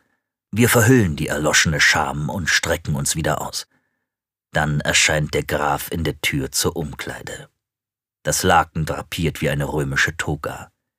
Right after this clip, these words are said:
Der Graf ist weißhäutig, untersetzt,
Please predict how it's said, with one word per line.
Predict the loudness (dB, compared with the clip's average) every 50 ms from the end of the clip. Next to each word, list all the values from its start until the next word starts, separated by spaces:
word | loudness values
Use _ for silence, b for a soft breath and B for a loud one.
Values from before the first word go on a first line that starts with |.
| _ _ _ _ _ _ _ _ _ _ _ _ -2 -2
Der | 0
Graf | 2 4 4 4 4 2 0
ist | -4 -6 -4 -2
weißhäutig, | -2 -2 0 0 -2 -4 -4 -6 -8 -8 -10 -12 -10 -12 -12 -12 _ _ _ _ _ _
untersetzt, | -8 -8 -4 -4 -4 -4 -2 -2 -4 -4 -4 -4 -6 -6 -6 -12